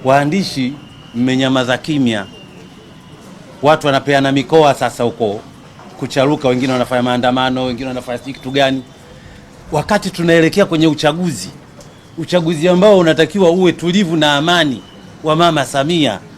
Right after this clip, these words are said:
Waandishi msikae kimya. Hivi ndio visababu vyenyewe. Nataka tuoanishe vitu ambavyo vinaweza kuashiria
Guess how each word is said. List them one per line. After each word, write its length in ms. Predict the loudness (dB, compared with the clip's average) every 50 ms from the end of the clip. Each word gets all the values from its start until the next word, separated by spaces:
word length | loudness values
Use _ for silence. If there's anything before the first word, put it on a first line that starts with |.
| -20 -20 -20 -20 -20 -20 -20 -20 -20 -20 -20 -16 -6 -2
Waandishi 600 | 0 0 0 0 0 0 0 -2 -2 -2 -4 -6
msikae 420 | -6 -6 -6 -2 0 2 2 0
kimya. 480 | 0 -2 -2 0 2 4 4 2 2 -2 -6 -14 -20 -20 -20 -20 -20 -20 -20 -20 -20 -20 -20 -20 -20 -20 -20 -20 -20 -20 -20 -4 2
Hivi 260 | 2 4 4 4 4
ndio 120 | 4 4
visababu 500 | 4 2 2 -2 0 0 2 0 0 0
vyenyewe. 600 | 0 2 2 4 4 6 6 6 6 6 4 2 -2 -8 -18 -20 -20 -20 -20 -20 -20 -20 -20 -20 -20 -20 -20 -20 -20 -20 -20 -20 -20 -20 -20 -20 -20 -18 -6 -4
Nataka 340 | 0 0 2 2 2 2
tuoanishe 680 | 0 2 2 4 6 6 6 6 6 4 2 2 2 2
vitu 520 | 4 4 4 4 4 2 0 -2 -2 -4 -6 -12 -20 -20 -20 -20 -20 -14 -4 0
ambavyo 400 | 0 2 4 6 6 6 4 2
vinaweza 500 | 2 2 4 6 6 6 6 6 4 2
kuashiria 680 | 2 2 0 0 0 -2 -4 -2 2 4 4 4 4